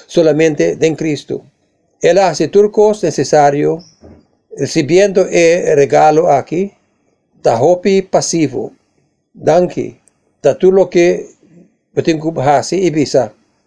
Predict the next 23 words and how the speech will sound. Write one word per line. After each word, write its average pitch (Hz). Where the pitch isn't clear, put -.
Tata, 175
no 165
se 165
llama 131
danke, 175
pa 151
manda 151
el 165
buen 151
guardador 147
pa 135
nos, 170
tata 156
ayuda 151
nos 160
pa 170
siña, 147
pa 127
simplemente 170
seguir, 143
na, 131
pa 135
recibir 139